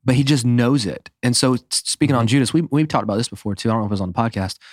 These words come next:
Speaker 1: Judas's whole life set him up for that moment
Speaker 2: Mm-hmm.
Speaker 1: where something in his childhood to teens to adults made him greedy for
Speaker 2: Mm-hmm.
Speaker 1: money, attracted him to money.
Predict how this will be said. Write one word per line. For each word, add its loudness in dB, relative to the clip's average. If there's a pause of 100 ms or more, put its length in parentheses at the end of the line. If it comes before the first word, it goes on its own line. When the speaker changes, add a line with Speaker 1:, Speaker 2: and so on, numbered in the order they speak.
(320)
Speaker 1:
Judas's 2
whole 0
life 0
set 0
him -2
up -2
for -6
that -2
moment -6
Speaker 2:
Mm-hmm. -2 (440)
Speaker 1:
where 0 (120)
something 0
in 0
his 0
childhood 2
to -2
teens 0
to 2
adults -2
made 0
him 0
greedy 2 (280)
for 0
Speaker 2:
Mm-hmm. 2
Speaker 1:
money, 2 (680)
attracted 0
him 2
to -2
money. 0